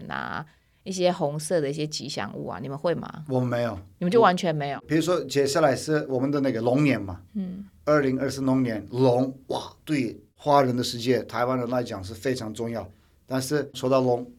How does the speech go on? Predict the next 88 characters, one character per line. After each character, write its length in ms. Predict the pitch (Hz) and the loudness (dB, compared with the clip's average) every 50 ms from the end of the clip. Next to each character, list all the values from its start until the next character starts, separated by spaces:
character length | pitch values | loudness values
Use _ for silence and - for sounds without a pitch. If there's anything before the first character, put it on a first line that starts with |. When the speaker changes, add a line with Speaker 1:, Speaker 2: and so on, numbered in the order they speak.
| - - 127 | -14 -12 -8
Speaker 2:
对 140 | 123 143 139 | -4 -2 0
我 100 | 131 120 | 0 0
们 80 | 120 131 | 2 2
来 80 | 131 | 2
说 160 | 120 - 120 113 | 2 2 -2 -4
没 100 | 113 127 | -2 0
有 80 | 123 117 | -2 0
太 160 | - 113 110 | 0 -2 -2
多 120 | 113 113 | -2 -2
的 80 | 104 117 | -4 -4
意 180 | - 131 127 113 | -4 -4 -4 -2
思， 240 | - - - 98 - - _ _ _ _ _ _ - | -2 -6 -8 -10 -14 -18 _ _ _ _ _ _ -12
所 160 | - - 147 | -4 0 2
以 80 | 143 139 | 4 4
呢， 240 | 135 135 135 123 127 - - - _ _ - | 4 4 2 2 -2 -8 -18 -20 _ _ -2
在 180 | - 143 139 | 2 2 2
家 220 | 131 131 139 135 131 | 4 6 4 6 6
里 80 | 123 | 6
也 100 | 120 120 | 4 2
不 120 | 120 120 139 | 0 2 0
会 120 | 147 135 | 0 0
出 160 | 127 - 117 | 0 -2 -4
现 220 | 110 - 135 123 123 | 0 2 2 2 4
龙 320 | 117 117 113 110 107 107 | 4 4 4 4 2 0
啊， 280 | 110 113 113 110 107 107 123 | -2 0 0 0 -2 -2 2
也 100 | 123 - 277 | 2 4 4
不 60 | 147 | 4
会 60 | 285 | 2
出 120 | 262 226 127 | 2 2 0
现。 160 | 113 123 123 | 0 -2 -4
Speaker 1:
但 40 | 113 | -4
那 60 | - - | -4 -2
我， 80 | - 208 | 0 0
我 20 | |
是 100 | 262 320 | 0 0
指 120 | 320 - 214 | 0 0 0
你 80 | 196 | 0
们 120 | 170 170 170 | 0 0 -2
自 120 | - 247 | -2 -4
己 80 | 214 - | -6 -6
的 120 | 208 208 | -6 -8
节 280 | 160 - - - 64 - | -8 -8 -8 -8 -6 -6
日 160 | 170 175 165 | -4 -2 -2
会 80 | 175 175 180 | -2 -2 -4
特 180 | - 220 190 | 0 0 0
别， 240 | - - 123 107 110 | 0 0 -2 -4 -4
就 140 | - 180 185 | -2 -4 -4
家 200 | 180 - 180 170 | 0 0 0 0
里 80 | 151 | 2
会 120 | 147 151 165 | 0 -2 -4
特 120 | - 190 | -4 -4
别 160 | 156 - 117 | -6 -6 -6
布 240 | 117 - - 147 135 131 | -8 -8 -8 -10 -10 -10
置 260 | - - - 98 - - | -12 -12 -12 -12 -12 -12
吗？ 160 | - 101 101 104 | -14 -12 -6 -4
Speaker 2:
不 80 | 104 | -2
会。 180 | 107 107 98 87 - - _ _ _ _ _ - | -2 -2 -2 -4 -10 -14 _ _ _ _ _ -8
Speaker 1:
也 100 | - 170 156 | -4 -2 0
没 120 | 127 117 113 | 0 0 2
有。 20 | |
Speaker 2:
不 60 | 156 156 | 2 0
会， 60 | 139 | 0
就 60 | 143 | 0
干 180 | 127 - 127 117 | 4 4 4 4
干 140 | 120 123 113 | 4 0 0
净 140 | 110 117 | 0 -2
净 100 | 120 117 | -2 -2
就 100 | 110 110 104 | -2 -2 -4
这 120 | 92 98 | -4 -4
样 80 | 90 90 | -6 -8
子。 140 | - - - _ _ - - | -8 -12 -18 _ _ -20 -10
所 180 | - - 233 240 | 0 8 10 12
以 60 | 240 | 12
我 140 | 208 165 156 | 12 10 8
是 80 | 160 185 | 8 6
说， 200 | 165 196 175 139 | 6 6 6 6
过 220 | 120 156 185 208 | 6 6 6 8
年 300 | 190 156 135 123 110 107 107 - | 8 6 6 4 2 -2 -6 -4
的 160 | 131 147 139 | 0 0 0
气 260 | 143 - - 160 160 | 2 2 2 2 2
氛 180 | 160 185 156 127 | 2 2 2 2
真 180 | 175 185 170 | 2 2 4
的 80 | 147 131 | 4 4
我 120 | 113 110 | 4 2
比 140 | 107 110 123 | 0 -2 4
较 120 | - 135 | 4 4
喜 220 | 123 - - - 90 | 4 4 0 -6 -8
欢。 180 | 87 87 90 | -10 -12 -12